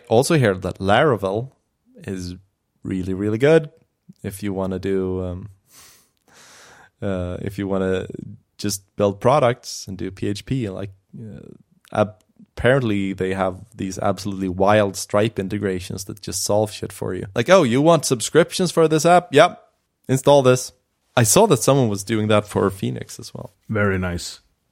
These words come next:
Speaker 1: That's kinda, like, the challenging thing with building those types of libraries is that unless there is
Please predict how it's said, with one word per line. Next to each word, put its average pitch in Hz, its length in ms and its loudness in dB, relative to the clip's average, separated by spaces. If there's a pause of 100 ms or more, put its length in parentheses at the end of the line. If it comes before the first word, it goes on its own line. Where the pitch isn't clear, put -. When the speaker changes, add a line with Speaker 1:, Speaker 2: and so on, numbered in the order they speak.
(140)
Speaker 1:
That's 120 280 2
kinda, 98 480 0 (340)
like, 117 80 -10
the 135 80 4
challenging 156 540 4
thing 117 260 4
with 104 160 4
building 101 360 2
those 101 360 2
types - 540 -6
of 95 100 -8
libraries 95 520 0
is - 320 -8
that 98 400 0 (220)
unless 120 460 4
there 107 220 2
is 98 500 -4